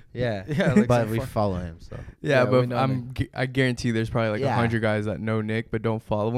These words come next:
Speaker 3: him,
Speaker 1: Yeah.
Speaker 3: and they see, okay, Nick follows her. <laughs> He's commented on eight pictures. Like,
Speaker 2: Yeah.
Speaker 3: fuck.
Speaker 1: Yeah, exactly. But you gotta make sure. You gotta make
Speaker 2: What
Speaker 1: sure
Speaker 2: about
Speaker 1: what
Speaker 2: in a
Speaker 1: you do.
Speaker 2: relationship?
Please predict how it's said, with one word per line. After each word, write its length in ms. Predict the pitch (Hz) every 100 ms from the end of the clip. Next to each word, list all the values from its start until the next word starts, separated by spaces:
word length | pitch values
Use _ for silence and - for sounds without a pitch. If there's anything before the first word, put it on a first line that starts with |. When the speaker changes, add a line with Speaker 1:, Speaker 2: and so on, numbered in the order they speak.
| 131
Speaker 3:
him, 160 | 151 160
Speaker 1:
Yeah. 60 | 117
Speaker 3:
and 100 | 120
they 80 | 117
see, 340 | - 107 107
okay, 360 | 104 - 95 87 - _ - _
Nick 240 | 120 127 123
follows 340 | 120 120 117
her. 280 | 117 110 107 _ - -
<laughs> 260 | - -
He's 120 | 170
commented 460 | - 123 123 120 127
on 140 | 113 -
eight 220 | 123 -
pictures. 480 | 113 107 113 101 104
Like, 100 | 127
Speaker 2:
Yeah. 300 | 113 98 98
Speaker 3:
fuck. 420 | 110 - - - - -
Speaker 1:
Yeah, 220 | 101 85
exactly. 680 | 82 - 87 87 - 82 85
But 280 | 87 78 -
you 120 | 98
gotta 180 | 110 107
make 200 | 101 92
sure. 260 | - 87 82
You 120 | 85 87
gotta 160 | 87
make 140 | 82 -
Speaker 2:
What 100 | 123
Speaker 1:
sure 40 |
Speaker 2:
about 220 | 135 131 104
Speaker 1:
what 20 |
Speaker 2:
in 100 | 123
a 40 |
Speaker 1:
you 40 | 117
do. 60 |
Speaker 2:
relationship? 640 | 101 107 - 107 - 80